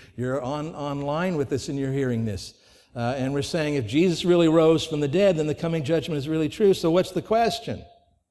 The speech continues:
Did Jesus really rise? Right? Because if he did,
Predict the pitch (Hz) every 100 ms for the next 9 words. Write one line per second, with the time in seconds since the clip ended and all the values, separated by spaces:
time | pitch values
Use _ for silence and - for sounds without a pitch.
0 | _ _ _ _ _ _ _ _ _ _
1 | _ _ _ _ _ _ _ _ _ _
2 | - 113 165 160 113 113 135 156 - _
3 | _ _ 101 113 143 123 95 98 107 -
4 | - - _ _ _ _ _ 98 98 92
5 | 107 - 87 - - - - - _ _
6 | _ _ _ - 123 226 254 - - _
7 | _ _ - 196 233 254 240 320 269 185
8 | 214 220